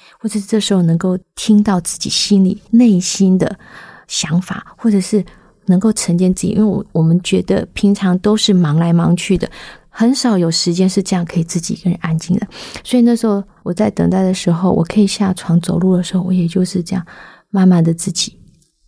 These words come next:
走散步，然后看看别人。后来我觉得说，其实如果我的病能够得到医治，并不是一个很大的病痛，因为我觉得好多人的痛都比我痛得来得多得多。我有手有脚，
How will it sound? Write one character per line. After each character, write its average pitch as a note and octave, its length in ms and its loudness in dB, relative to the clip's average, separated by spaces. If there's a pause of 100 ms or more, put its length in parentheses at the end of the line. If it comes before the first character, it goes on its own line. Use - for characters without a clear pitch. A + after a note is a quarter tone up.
走 - 320 -6 (180)
散 F3+ 280 -2
步， F3+ 200 -2
然 F3 120 0
后 F#3 60 -2
看 F#3 180 0
看 F3 180 2
别 F3 220 -4
人。 G3 160 -8 (480)
后 B3+ 200 -4
来 A3+ 120 4
我 E3+ 140 0
觉 F#3 160 -2
得 F#3+ 100 0
说， F#3 260 0 (440)
其 - 180 0
实 F#3 260 0
如 G3+ 120 2
果 - 200 0
我 E3+ 80 0
的 E3+ 80 0
病 F#3 220 4
能 E3+ 140 4
够 F#3 120 2
得 F3+ 160 -2
到 F3+ 180 0
医 F3 180 -4
治， F3 280 -6 (280)
并 A#3+ 180 4
不 G3 140 -2
是 F3+ 160 -4
一 F#3 40 0
个 F3+ 120 -2
很 E3+ 240 -2
大 F3+ 200 -2
的 E3 60 -2
病 E3+ 300 0
痛， - 200 -6
因 G#3 120 4
为 G3 60 4
我 F3 60 0
觉 F3 140 -2
得 F#3+ 100 -2
好 D#3+ 240 -2
多 F#3+ 160 2
人 F#3 100 2
的 D#3 100 4
痛 - 280 -2
都 E3+ 140 0
比 - 160 -2
我 - 120 -4
痛 - 280 -2
得 E3 120 -4
来 - 280 -4
得 - 140 -2 (160)
多 F3 200 2
得 - 120 -4
多。 C3 180 -4 (300)
我 F3+ 120 4
有 F3+ 140 4
手 E3 240 0
有 E3+ 180 0
脚， - 240 -8